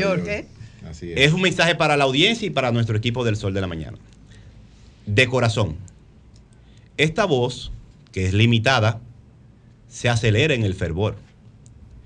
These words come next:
Speaker 3: Tiene bando, posiciones y se abraza a una visión. Si con ella he sido tosco o una ofensa proferí,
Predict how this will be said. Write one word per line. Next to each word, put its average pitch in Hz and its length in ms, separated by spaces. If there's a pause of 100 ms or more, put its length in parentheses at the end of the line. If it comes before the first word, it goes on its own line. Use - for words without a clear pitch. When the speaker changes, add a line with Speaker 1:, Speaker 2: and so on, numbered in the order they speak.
(280)
Speaker 3:
Tiene 110 200
bando, 117 580
posiciones 110 800 (800)
y 113 180
se 110 100
abraza 110 560
a 87 160
una 87 180
visión. 82 380 (1200)
Si - 540
con 185 260
ella 240 280
he 196 60
sido 156 340
tosco 92 580 (1080)
o 98 80
una 107 400
ofensa 107 680
proferí, 90 540